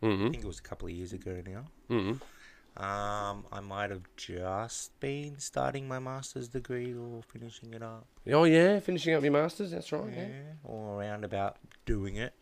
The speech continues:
Speaker 2: kind of thing. So,
Speaker 1: Mm.
Speaker 2: yeah. Um, so since then, yeah, worked on a couple of different projects.
Speaker 1: Yeah.
Speaker 2: Um, got another film going.
Speaker 1: Yeah,
Speaker 2: Um,
Speaker 1: Sweet, isn't it?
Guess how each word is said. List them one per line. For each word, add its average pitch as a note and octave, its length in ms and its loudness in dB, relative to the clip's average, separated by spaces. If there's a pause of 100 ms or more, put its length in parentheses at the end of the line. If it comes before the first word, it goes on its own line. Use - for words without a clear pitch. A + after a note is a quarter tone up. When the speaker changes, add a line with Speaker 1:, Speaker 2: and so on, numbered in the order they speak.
(180)
Speaker 2:
kind G#2+ 180 -8
of G#2+ 80 -8
thing. D3+ 320 -4
So, C#3+ 120 2
Speaker 1:
Mm. A#2 340 6
Speaker 2:
yeah. B2+ 140 2 (680)
Um, A2+ 260 4
so - 120 0
since C3+ 220 -4
then, A2+ 200 -2
yeah, B2 120 -4
worked G2 280 -2
on F#2 60 -8
a F#2 60 -10
couple - 300 -4
of F#2+ 80 0
different G2 280 -8
projects. - 560 -4 (200)
Speaker 1:
Yeah. A#2+ 120 6 (160)
Speaker 2:
Um, F#2+ 800 2 (680)
got A#2+ 160 2
another A2 500 0
film A#2+ 280 -2
going. A#2+ 360 2 (320)
Speaker 1:
Yeah, A#2 300 12 (180)
Speaker 2:
Um, G2+ 680 4 (160)
Speaker 1:
Sweet, - 240 -10
isn't - 200 -6
it? - 100 -14